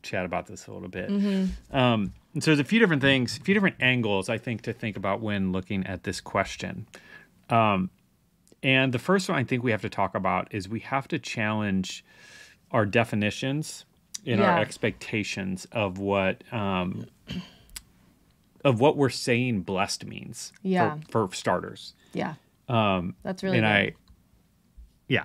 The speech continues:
Speaker 1: like, 'cause I, it's so easy to overlook and to miss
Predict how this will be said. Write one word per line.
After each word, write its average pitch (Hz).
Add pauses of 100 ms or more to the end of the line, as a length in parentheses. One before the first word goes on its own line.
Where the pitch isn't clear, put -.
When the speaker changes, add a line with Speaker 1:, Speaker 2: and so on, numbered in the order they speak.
(180)
Speaker 1:
like, 123
'cause 147
I, - (1600)
it's 135
so 165
easy 127
to 113
overlook 113
and 101
to 104
miss 95